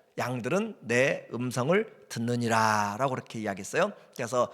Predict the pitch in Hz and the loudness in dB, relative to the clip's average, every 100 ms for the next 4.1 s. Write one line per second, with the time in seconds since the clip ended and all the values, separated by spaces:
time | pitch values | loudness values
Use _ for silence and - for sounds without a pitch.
0 | - - 123 - 165 147 156 - 123 120 | -6 -4 -4 0 2 2 0 -2 -2 -2
1 | 147 160 170 165 196 208 151 101 95 - | -2 0 0 2 0 0 2 0 0 -2
2 | 214 - - _ _ _ 127 110 156 214 | -2 -4 -16 _ _ _ -8 -4 0 0
3 | 226 - - 123 127 120 110 104 123 214 | -2 -10 -10 -6 -4 -4 -4 -4 0 -2